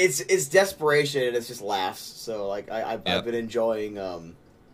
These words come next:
Speaker 1: ridiculous success on the YouTube channel by making fun of these people. <laughs>
Speaker 2: Yeah. Yeah, I guess, uh, do you really wanna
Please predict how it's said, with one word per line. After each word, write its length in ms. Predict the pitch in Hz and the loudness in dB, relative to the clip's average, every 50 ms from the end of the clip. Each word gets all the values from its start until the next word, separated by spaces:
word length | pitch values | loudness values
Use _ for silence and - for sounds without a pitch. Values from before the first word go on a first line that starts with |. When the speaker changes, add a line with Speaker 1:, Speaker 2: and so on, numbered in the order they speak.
| _ _ _ - _ _ _ - - - - - - - - - - _ _ - - - - - - _ - | _ _ _ -20 _ _ _ -20 -20 -20 -20 -20 -20 -20 -20 -20 -20 _ _ -20 -20 -20 -20 -20 -18 _ 6
Speaker 1:
ridiculous 760 | 165 185 156 139 - 208 202 - - 190 175 170 165 - - | 6 6 8 10 12 12 12 12 10 6 8 8 6 6 4
success 760 | - 165 151 - - - 185 170 - - - - - - - - | 0 0 0 0 2 4 6 6 6 4 2 0 -2 -4 -2 0
on 160 | - 135 127 | 2 2 2
the 100 | 127 135 | 2 0
YouTube 360 | 151 156 143 - 156 139 - | -2 -2 -2 -2 -2 -2 -2
channel 340 | - - 127 117 107 98 95 | 0 0 0 2 0 0 -2
by 160 | 95 95 101 | -4 -4 -4
making 260 | 104 110 104 - 107 | -4 -6 -8 -10 -12
fun 200 | 95 107 107 98 | -12 -12 -12 -10
of 60 | 92 69 | -10 -10
these 160 | 73 78 - | -12 -12 -12
people. 300 | - 90 - 104 143 139 - | -14 -14 -12 -12 -14 -14 -16
<laughs> 40 | - - - - _ _ _ _ _ _ - | -20 -20 -20 -20 _ _ _ _ _ _ -2
Speaker 2:
Yeah. 260 | 95 92 87 82 80 - - 110 113 - - - - - - - - - - _ _ _ _ _ _ - | 0 2 2 0 -2 -6 -12 -18 -20 -20 -20 -20 -20 -20 -20 -20 -20 -20 -20 _ _ _ _ _ _ 0
Yeah, 360 | 107 131 185 190 135 107 92 - - - - _ - | 0 2 2 4 2 2 0 -2 -6 -14 -8 _ 0
I 140 | 101 107 107 | 2 2 2
guess, 320 | 104 120 113 117 113 - | 2 2 2 2 2 2
uh, 180 | 120 113 107 107 | 2 2 2 2
do 120 | 107 117 | 2 2
you 160 | 110 110 107 | 2 2 2
really 200 | 107 110 107 110 | 2 2 2 2
wanna 440 | 110 107 107 104 104 101 101 101 101 | 2 2 2 2 2 2 2 2 0